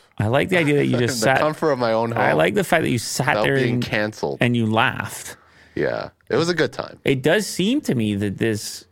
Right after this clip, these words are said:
Speaker 1: idea of outrage, I mean, the title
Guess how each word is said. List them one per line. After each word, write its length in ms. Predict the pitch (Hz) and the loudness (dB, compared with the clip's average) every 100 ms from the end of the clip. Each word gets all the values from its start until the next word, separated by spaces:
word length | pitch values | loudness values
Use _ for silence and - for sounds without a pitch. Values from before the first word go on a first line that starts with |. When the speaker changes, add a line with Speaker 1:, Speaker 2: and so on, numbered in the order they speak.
| _ 117 | _ 0
Speaker 1:
idea 800 | 113 104 117 185 180 117 113 - | 0 0 0 0 2 2 0 0
of 280 | 107 107 98 | 0 0 0
outrage, 500 | - 147 - 131 120 | 2 2 2 0 2
I 40 | 117 | 0
mean, 160 | 117 | -2
the 80 | 120 | -4
title 580 | 110 - 165 143 120 | -2 -2 0 0 0